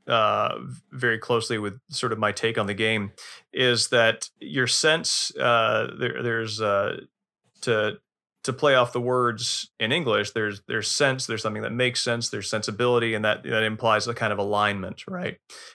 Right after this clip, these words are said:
And, uh, so if you are in your proper senses, you are aligned, you're bodily, mentally, everything is cogent, everything is present and working order. And that's what is not present in Metal Gear Solid four. Uh, uh,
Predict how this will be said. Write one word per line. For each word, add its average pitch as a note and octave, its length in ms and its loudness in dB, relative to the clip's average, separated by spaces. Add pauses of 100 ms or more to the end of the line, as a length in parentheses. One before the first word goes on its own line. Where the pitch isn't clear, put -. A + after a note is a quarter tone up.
(120)
And, G#2 560 2
uh, G2 460 2
so A2 560 0
if A#2 440 -2
you C3 200 -2
are A#2+ 140 4
in B2 100 -2
your A2+ 100 0
proper B2 380 2
senses, C3 580 0
you A#2 140 -2
are A2 120 4
aligned, A#2 680 2
you're G#2+ 500 -6
bodily, A2 580 2
mentally, G#2 640 -4 (160)
everything G2+ 340 -4
is G2 80 -8
cogent, G#2 460 -4
everything G2 300 -6
is F#2+ 100 -8
present G#2 360 -4
and G#2 80 -12
working G#2 280 -6
order. A#2 340 -2 (680)
And D3 400 4
that's D3 440 2
what D3 140 4
is A#2 160 0
not A#2+ 360 2
present G#2+ 380 -2
in A2+ 120 -4
Metal G#2 180 -4
Gear G#2 120 -6
Solid - 300 -4
four. A2+ 420 -8 (160)
Uh, G2+ 480 0 (540)
uh, G#1 260 -8